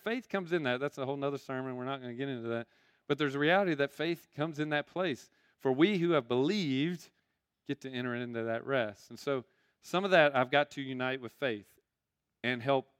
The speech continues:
get that other people uniting their faith with, "Hey, am I, am I hearing that correctly? I mean, Lord just called me to go to the nations. I, I need some, I need some people to walk with me if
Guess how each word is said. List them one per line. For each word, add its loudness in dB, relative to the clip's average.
get 0
that 2
other 4
people -2
uniting 0
their 2
faith -4
with, -6
"Hey, 0
am -6
I, -8
am -4
I -2
hearing -4
that -8
correctly? -6
I -20
mean, -10
Lord -4
just -16
called -2
me -6
to -6
go 0
to -4
the -10
nations. -8
I, -2
I -4
need -10
some, -20
I -2
need 0
some -14
people -4
to -6
walk -6
with -2
me -8
if -12